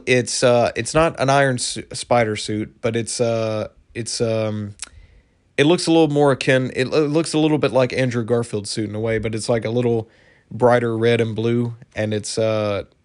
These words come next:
but it looks really cool, and I can't wait to see, I can't wait to see what happens in the next Spider-Man movie, especially considering all the shit that happened in this one. Like, P-, Peter really did have to give up. He, I, he either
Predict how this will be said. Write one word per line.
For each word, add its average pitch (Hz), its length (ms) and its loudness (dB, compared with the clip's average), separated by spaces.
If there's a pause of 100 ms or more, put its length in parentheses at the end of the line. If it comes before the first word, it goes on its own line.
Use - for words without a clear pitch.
(160)
but 127 140 2
it 127 120 4
looks 139 220 2
really 120 180 2
cool, 110 300 0
and 107 80 -4
I 104 80 -4
can't 113 180 -2
wait 110 160 -4
to - 80 -14
see, 110 420 -4 (840)
I 131 80 0
can't 190 160 4
wait 190 100 0
to - 60 -4
see 180 160 2
what 151 160 4
happens 143 420 0
in 127 140 2
the 117 60 -2
next 123 440 -2
Spider-Man 104 500 -2
movie, 101 320 -6 (300)
especially 123 640 0 (520)
considering 123 480 2
all 123 220 4
the 175 100 -6
shit - 440 -2
that 113 160 -6
happened 113 280 -2
in 107 60 -6
this 117 180 -4
one. 110 100 -4
Like, 110 260 -6 (640)
P-, - 80 -10
Peter 175 400 2
really 151 280 4
did 135 160 4
have 123 260 0
to - 80 -8
give 117 220 0
up. 117 220 -2 (600)
He, 143 160 2
I, 143 220 4
he 147 180 2
either 127 400 0